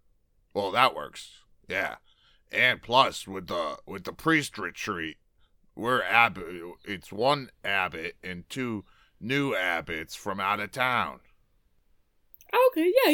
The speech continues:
Speaker 2: yeah. We're, uh, like, cou-, cousin, can I be your cousin?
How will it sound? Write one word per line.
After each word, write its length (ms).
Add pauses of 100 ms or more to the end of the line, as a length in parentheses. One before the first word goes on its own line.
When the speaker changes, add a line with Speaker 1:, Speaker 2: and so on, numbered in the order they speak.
(120)
Speaker 2:
yeah. 180
We're, 320 (100)
uh, 280
like, 220
cou-, 220 (420)
cousin, 400
can 120
I 100
be 120
your 140
cousin? 560